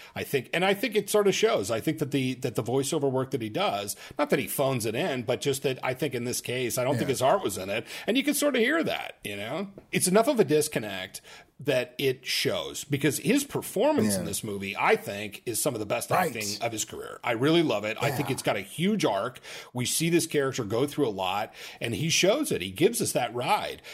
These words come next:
Speaker 1: But then, you know, to tack on, it really feels very bolted on, I guess, you know, now.
Speaker 2: Because again, this is, this is a Euro-, like, a totally shot like a European art film. Like, like, it's all, it's all a lot of symbolism. It's all beauty shots.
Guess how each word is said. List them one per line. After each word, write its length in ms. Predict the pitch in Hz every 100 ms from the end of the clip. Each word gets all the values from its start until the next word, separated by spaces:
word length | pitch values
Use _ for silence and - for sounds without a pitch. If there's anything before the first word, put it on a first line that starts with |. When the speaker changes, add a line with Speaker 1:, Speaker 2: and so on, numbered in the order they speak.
| -
Speaker 1:
But 220 | 104 120
then, 360 | - 123 123 120
you 100 | 156
know, 120 | 104
to 140 | 107 110
tack 440 | - 123 123 -
on, 260 | 117 143 120
it 140 | 135
really 220 | 156 160
feels 220 | 156 147 -
very 240 | 117 135
bolted 460 | 101 101 135 135 113
on, 300 | 131 113 92
I 100 | 90
guess, 480 | 87 90 98 - 226
you 120 | 107
know, 140 | 90 80
now. 380 | 107 127 92 - _ _ _ _ _ _ _ - -
Speaker 2:
Because 380 | 170 220 254 208
again, 340 | 208 220 302
this 200 | 180 196
is, 120 | 285 202 190
this 240 | 151 320 -
is 140 | 403
a 80 | 269
Euro-, 300 | 208 226 220
like, 240 | 196 190
a 220 | 196 175 139 - 120
totally 340 | - 247 262 226
shot 400 | - 196 185 -
like 140 | 135
a 80 | 131
European 600 | 135 185 180 170 165 156
art 260 | 151 151 120
film. 320 | 135 117 113
Like, 280 | 120 117 117
like, 200 | 127 120
it's 140 | 120 -
all, 240 | 180 196
it's 180 | 170 139
all 300 | 123 143 190
a 40 |
lot 200 | 185 220
of 60 | 233
symbolism. 760 | - 214 196 202 185 196 196 - - -
It's 160 | 110 170
all 180 | 214
beauty 380 | 175 143 196 190
shots. 500 | 175 185 175 175 -